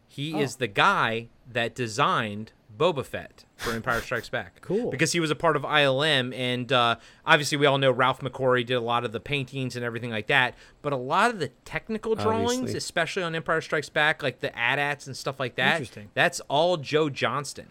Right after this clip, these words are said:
Speaker 1: and he's the one that directed, uh, The Rocketeer.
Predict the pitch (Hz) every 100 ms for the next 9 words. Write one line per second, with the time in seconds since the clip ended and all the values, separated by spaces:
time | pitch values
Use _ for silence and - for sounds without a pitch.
0 | - 110 104 131 123 131 127 123 113 117
1 | 113 110 120 104 104 101 104 104 - -
2 | 110